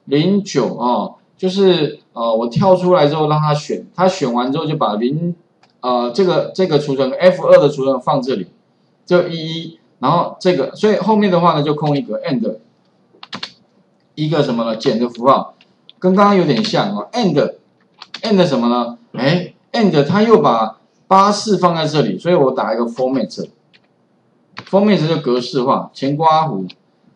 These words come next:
然后呢把什么呢？门号区码，我先把它复制过来，把它给我的八四，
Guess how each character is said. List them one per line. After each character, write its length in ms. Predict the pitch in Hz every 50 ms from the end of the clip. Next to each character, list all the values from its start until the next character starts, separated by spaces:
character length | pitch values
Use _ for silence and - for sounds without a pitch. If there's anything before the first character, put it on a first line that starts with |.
| _ _
然 120 | 120 135
后 160 | 170 208 208 185
呢 120 | 143 131
把 240 | - - 131 120 123
什 100 | 127 120
么 100 | 117 117
呢？ 180 | 120 120 117
门 280 | 117 123 131 139 147 165
号 200 | 190 196 175 147
区 280 | 147 - - 147 151 143
码， 240 | 131 104 90 - _ _ _ _ _ _ _ _
我 160 | - 95 101
先 180 | 120 127 131
把 180 | 117 104 92 95
它 60 | 101 110 110 107 107 -
复 160 | _ - 151 123
制 160 | 117 131 120
过 160 | - 110 92
来， 120 | 85 92 - _ _ _ _ _ _ _ _ - - - _ _ _ _ _ _ _ _ _ _
把 180 | - 147 139 143
它 160 | 156 214 -
给 220 | - - 175 185 196
我 140 | 175 143
的 100 | 127 127
八 300 | 123 - 151 143 143 147
四， 380 | 147 147 - - 143 113 90